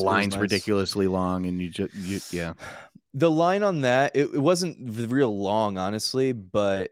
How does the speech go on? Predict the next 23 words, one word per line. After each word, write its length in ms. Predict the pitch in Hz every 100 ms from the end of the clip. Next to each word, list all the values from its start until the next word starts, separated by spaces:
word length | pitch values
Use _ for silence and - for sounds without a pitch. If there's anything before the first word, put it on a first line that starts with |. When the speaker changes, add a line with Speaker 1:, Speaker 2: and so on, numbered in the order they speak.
| _ -
Speaker 1:
it 180 | 107
was, 1000 | 98 104 101 98 95 90 90 - - - - -
it 440 | - - - 107
takes 240 | - 135 -
a 40 |
while. 460 | 85 82 69 69 76
So 200 | - 127
Speaker 2:
Mm. 180 | 139 135
Speaker 1:
even 80 | 127
I 100 | 120
think 260 | 143 127
maybe 320 | 110 113 113 110
I 40 |
had 120 | 107
to 80 | 98
wait 240 | 101 107
for 320 | - 101 95 - _ _ _ _
ten 280 | - 110 92
people. 420 | 85 85 - - _ _ _
Speaker 2:
Mm. 220 | 104 92 90
Speaker 1:
Uh, 220 | 92 85
but 360 | 82 92 87 - _ _ _ -
each 320 | 120 -